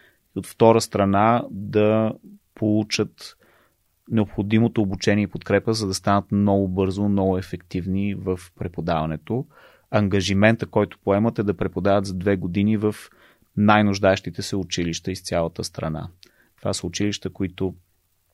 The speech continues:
а, като цяло, да кажем, са в долните петдесет процента по резултати на външни оценявания, матури и така нататък.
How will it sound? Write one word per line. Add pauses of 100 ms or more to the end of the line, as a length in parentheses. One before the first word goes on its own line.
(280)
а,
като
цяло, (160)
да
кажем,
са
в (540)
долните
петдесет
процента
по
резултати
на
външни
оценявания,
матури
и
така
нататък.